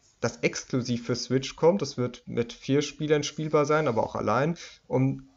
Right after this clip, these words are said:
im Prinzip, was man bis jetzt nur gesehen hat, ist, du kannst dir einen von tausend Marvel-Charakteren, ähm,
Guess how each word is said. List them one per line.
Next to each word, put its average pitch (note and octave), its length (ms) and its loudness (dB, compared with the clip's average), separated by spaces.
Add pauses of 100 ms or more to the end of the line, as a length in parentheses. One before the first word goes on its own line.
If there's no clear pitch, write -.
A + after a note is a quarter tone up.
(100)
im C3 160 2
Prinzip, C#3 640 -2
was B2 160 2
man B2 120 4
bis B2+ 120 -4
jetzt C3+ 160 0
nur C3 120 2
gesehen B2+ 360 2
hat, C#3 140 0
ist, C3+ 200 -6
du B2 60 -8
kannst B2 280 -2
dir - 140 2
einen C3 240 4
von B2+ 220 -4
tausend C3+ 380 4
Marvel-Charakteren, C#3 1040 0 (360)
ähm, B2+ 520 4